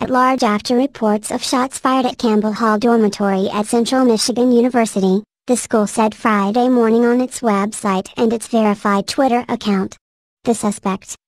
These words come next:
described as a nineteen-year-old wearing mustard yellow jeans and a blue hoodie, is considered armed and dangerous, and people are advised to take shelter,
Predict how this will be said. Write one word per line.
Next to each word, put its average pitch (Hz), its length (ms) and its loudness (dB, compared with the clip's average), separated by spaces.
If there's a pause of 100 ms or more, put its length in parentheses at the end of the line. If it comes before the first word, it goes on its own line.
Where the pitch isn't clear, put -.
(100)
described 208 600 0
as 226 160 -2
a 226 60 0
nineteen-year-old 226 880 2
wearing 240 360 2
mustard 220 420 0
yellow 247 300 4
jeans 226 480 2
and 226 120 0
a 226 60 2
blue 233 220 0
hoodie, 196 460 0 (240)
is 247 160 2
considered 214 520 0
armed 226 320 2
and 262 160 0
dangerous, 226 600 0 (260)
and 233 180 2
people 254 300 2
are 262 180 0
advised 208 560 -2
to 220 80 -4
take 226 300 -4
shelter, 202 500 -2